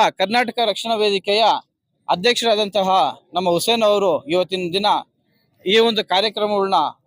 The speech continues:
ಅತಿ ಹೆಚ್ಚಾಗಿ ಮಾಡ್ಕೊಂಡು ಬರ್ತಿದ್ದಾರೆ. ಇದೇ ತರನೇ ನಮ್ಮ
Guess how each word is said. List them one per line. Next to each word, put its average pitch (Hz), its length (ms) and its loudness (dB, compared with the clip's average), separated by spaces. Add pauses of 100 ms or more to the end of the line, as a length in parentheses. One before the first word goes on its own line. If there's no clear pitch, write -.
(140)
ಅತಿ 175 280 -2
ಹೆಚ್ಚಾಗಿ 262 420 0
ಮಾಡ್ಕೊಂಡು 196 400 -2
ಬರ್ತಿದ್ದಾರೆ. 180 540 -2 (480)
ಇದೇ 202 300 2
ತರನೇ 247 480 0 (400)
ನಮ್ಮ 220 240 -2